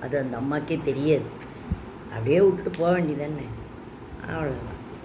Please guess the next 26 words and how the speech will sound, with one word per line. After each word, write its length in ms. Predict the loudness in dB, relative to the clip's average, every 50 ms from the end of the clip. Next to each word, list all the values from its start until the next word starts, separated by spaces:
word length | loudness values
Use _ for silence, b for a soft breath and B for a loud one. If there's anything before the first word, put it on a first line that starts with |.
| -14 -12 -12 -12 -12 -12 -12 -4
இப்போ 380 | 2 4 6 8 8 8 6 4
அலெக்ஸாவை 720 | 4 2 4 6 6 6 4 2 2 4 6 6 6 4
பத்தி 180 | 2 -2 -4
சொல்லியிருக்காரு. 640 | -4 -4 -4 -4 -4 -6 -6 -6 -8 -8 -8 -8 -10 -10 -10 -10 -10 -10 -10 -10 -10 -10 -6 0 4
அலெக்ஸா 480 | 6 6 6 6 4 2 6 6 6 6
வந்து 320 | 6 4 4 4 6 6
எதையும் 360 | 6 6 6 6 4 4 4
தீர்மானிக்காது. 680 | 2 2 2 2 2 2 0 0 0 -2 0 0 0 0
நானும் 400 | 0 2 2 2 4 4 4 4
அலெக்ஸா 300 | 2 2 2 0 2 2
கேட்பேன். 460 | 2 0 -2 -2 -4 -4 -4 -6 -8 -10 -10 -10 -10 -10 -6 -4
அது 140 | 2 6 6
எதையோ 300 | 6 8 8 8 8 8
சொன்னா 240 | 6 4 2 2
எதுவோ 380 | 2 4 4 6 8 8 6 8
பாடும். 340 | 6 6 6 6 4 2 2
ஆனா 200 | 2 2 2 2 4
சில 200 | 4 4 4 4
சமயம் 340 | 4 4 2 2 2 4 4
எதையோ 300 | 4 4 8 8 8 8
பாடுறது 380 | 8 8 6 6 6 2 2
கூட 200 | 2 4 6 6
ஒரு 120 | 4 4 2
நல்ல 260 | 2 4 4 4 4
பாட்டு 300 | 4 4 2 2 0 0
கிடைக்கும். 340 | -2 0 0 0 -2 -4